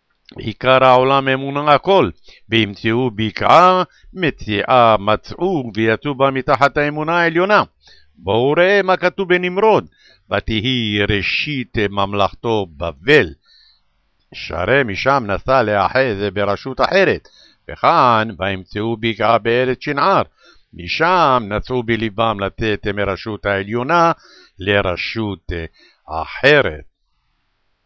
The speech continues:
מקימי העיר והמגדל מדברים בלשון הקודש,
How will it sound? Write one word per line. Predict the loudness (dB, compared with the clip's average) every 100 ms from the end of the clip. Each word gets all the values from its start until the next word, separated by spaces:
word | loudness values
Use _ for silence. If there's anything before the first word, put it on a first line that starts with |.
| _ _ _ -20 _ _ -20 _ -6
מקימי | -2 2 4 4
העיר | 4 4 4 2 2 2 4
והמגדל | 2 2 -2 -6 -2 2 4 4 0
מדברים | -2 0 0 -2 -4
בלשון | -8 -8 -6 -4
הקודש, | -4 -4 -2 -2 -4 -4 -6 -8